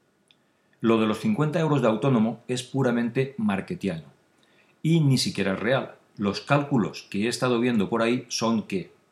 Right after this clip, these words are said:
con base mínima de cotización, hablamos de cotizar un veintiséis coma cinco por ciento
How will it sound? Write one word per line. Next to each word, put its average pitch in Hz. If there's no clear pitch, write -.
con 85
base 107
mínima 107
de 80
cotización, 104
hablamos 104
de 113
cotizar 104
un 110
veintiséis 104
coma 95
cinco 104
por 107
ciento 104